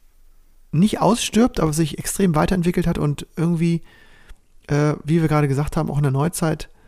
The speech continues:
mehr denn je, ähm, erfolgreich ist. Also passiv slash aktiv. Früher <laughs> vielleicht passiv slash passiv.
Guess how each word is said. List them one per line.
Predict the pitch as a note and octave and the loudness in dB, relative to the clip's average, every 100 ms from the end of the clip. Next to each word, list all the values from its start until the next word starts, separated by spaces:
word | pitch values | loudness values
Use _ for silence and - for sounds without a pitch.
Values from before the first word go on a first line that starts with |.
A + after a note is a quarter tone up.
| - _ _ _ _ - | -20 _ _ _ _ 0
mehr | C#3+ F3+ | 4 6
denn | F#3 D3 | 4 4
je, | C#3+ F3+ G#3 - - | 2 4 4 0 -2
ähm, | D3+ E3 E3 E3 E3+ - - - - _ _ - _ - - _ - _ - _ - - | -2 0 -2 -2 -6 -12 -20 -20 -20 _ _ -20 _ -20 -20 _ -20 _ -20 _ -10 -2
erfolgreich | D3 A3+ - A#2 | 2 2 2 -4
ist. | F#2+ - A#2 - - - _ - | -4 -8 -12 -16 -20 -20 _ -6
Also | C3 A#2+ A2+ - - - - - - - - | -2 -2 -4 -10 -20 -20 -20 -20 -20 -10 -2
passiv | F3+ F3 F#3 F3 - - - - - - - _ | 0 0 0 0 -2 -14 -18 -20 -20 -20 -20 _
slash | - D3+ C#3+ C3 - - - | -8 0 0 0 -8 -14 -12
aktiv. | - - G#3 F#3+ - - - - - - - | -10 -2 -2 -2 -12 -20 -20 -20 -20 -20 -16
Früher | - E3+ E3 - | 0 6 6 6
<laughs> | |
vielleicht | E3 C#3+ B2 - - | 4 4 2 -2 -4
passiv | - - - - D3+ - - | -6 -2 -2 0 -2 -2 -10
slash | - C3 C#3+ - - - - - - | -4 -2 0 -2 -8 -20 -20 -20 -8
passiv. | - C3 - - - | -4 -4 -4 -6 -8